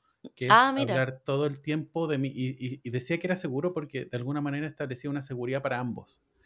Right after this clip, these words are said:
Speaker 1: Entonces yo
Speaker 2: Totalmente.
Speaker 1: decía, "Mira, yo me siento de esta manera, creo que
Speaker 2: Mi-
Speaker 1: es así", y de alguna manera no,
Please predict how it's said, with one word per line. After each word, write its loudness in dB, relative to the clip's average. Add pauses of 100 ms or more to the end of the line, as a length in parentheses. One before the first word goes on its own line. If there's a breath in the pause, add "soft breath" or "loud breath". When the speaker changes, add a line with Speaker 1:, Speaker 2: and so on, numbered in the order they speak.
(360 loud breath)
Speaker 1:
Entonces 0
yo 6
Speaker 2:
Totalmente. 8
Speaker 1:
decía, 2 (320 soft breath)
"Mira, 0
yo -2
me -2
siento 0
de 0
esta -4
manera, -2 (140)
creo 4
que -4
Speaker 2:
Mi- 2
Speaker 1:
es 0
así", -4
y -6
de 0
alguna 0
manera 0
no, 2